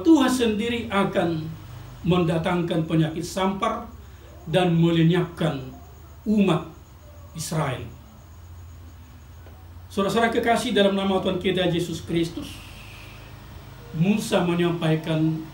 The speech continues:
doa kepada Tuhan. Dia berdiri di hadapan Tuhan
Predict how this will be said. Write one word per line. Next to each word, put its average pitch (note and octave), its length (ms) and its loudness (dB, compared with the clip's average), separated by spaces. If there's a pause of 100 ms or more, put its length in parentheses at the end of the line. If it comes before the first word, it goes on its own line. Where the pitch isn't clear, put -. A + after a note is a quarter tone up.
(420)
doa G3+ 480 4
kepada D#3+ 400 -2
Tuhan. - 320 -12 (1300)
Dia F#3 160 6
berdiri G3+ 560 4
di G#3 80 6
hadapan G3+ 400 4
Tuhan F#3+ 340 2